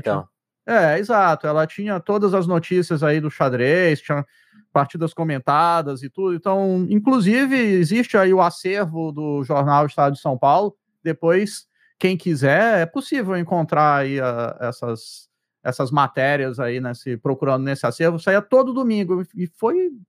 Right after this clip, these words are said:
Speaker 2: acho que mais de vinte anos o Herman teve essa coluna. Infelizmente, ela terminou, né?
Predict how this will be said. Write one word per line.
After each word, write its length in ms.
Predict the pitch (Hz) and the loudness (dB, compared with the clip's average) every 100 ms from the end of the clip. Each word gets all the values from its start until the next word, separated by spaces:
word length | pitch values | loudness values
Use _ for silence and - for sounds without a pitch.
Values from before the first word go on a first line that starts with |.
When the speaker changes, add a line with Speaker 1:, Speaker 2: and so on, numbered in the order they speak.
| - | -10
Speaker 2:
acho 160 | 214 | -8
que 80 | - | -4
mais 240 | 202 214 262 | 0 2 0
de 80 | |
vinte 340 | 208 226 - 359 | -2 -4 -4 -2
anos 380 | 226 190 156 156 | 2 2 2 2
o 80 | |
Herman 320 | 160 147 147 143 | 2 2 0 -2
teve 240 | 139 135 | -4 -4
essa 180 | 131 131 | -4 -6
coluna. 460 | 135 127 139 160 - _ - | -4 -2 0 -2 -6 _ -4
Infelizmente, 680 | 170 185 170 151 156 160 175 | -2 0 2 2 2 2 4
ela 140 | 160 | 2
terminou, 520 | 156 185 202 180 147 202 | 4 2 2 4 4 4
né? 160 | 190 | 0